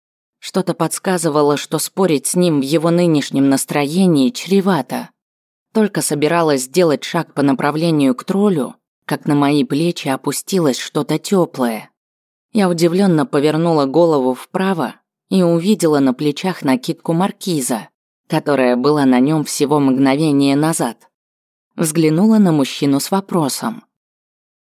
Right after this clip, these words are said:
«Думаю, не стоит всем и каждому демонстрировать свои прелестные ножки»,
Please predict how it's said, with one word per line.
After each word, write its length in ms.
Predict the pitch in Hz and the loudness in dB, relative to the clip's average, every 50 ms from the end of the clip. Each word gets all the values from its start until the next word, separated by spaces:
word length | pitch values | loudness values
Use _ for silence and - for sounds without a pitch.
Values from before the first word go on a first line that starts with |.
| _ _ _ _ _ | _ _ _ _ _
«Думаю, 640 | - 120 139 135 131 127 127 123 120 120 120 123 123 | -2 0 2 2 2 2 2 4 4 4 4 4 4
не 120 | 123 131 | 4 2
стоит 440 | 131 - - - 175 196 180 135 - | 0 -2 -4 -2 0 0 0 -2 -4
всем 360 | - - - 156 143 135 135 | -6 -6 -2 -2 0 0 0
и 60 | 127 123 | -2 -4
каждому 560 | - - 156 170 156 139 139 139 131 135 135 | -4 -6 -6 -6 -4 -2 0 0 0 0 0
демонстрировать 880 | 131 143 143 139 135 127 - - - - 170 165 165 151 135 135 123 | 0 0 0 0 0 -2 -4 -6 -4 -2 0 0 0 0 0 -2 -2
свои 340 | - - 135 139 139 139 139 | -2 -2 -2 0 0 0 -2
прелестные 760 | 131 - - 143 135 131 127 127 123 - - 147 147 156 170 175 | -4 -2 0 0 2 2 2 0 -2 -4 -2 -2 0 2 2 2
ножки», 640 | 190 190 160 - - - _ - - 104 - - | 0 0 -2 -4 -8 -12 _ -12 -12 -12 -14 -14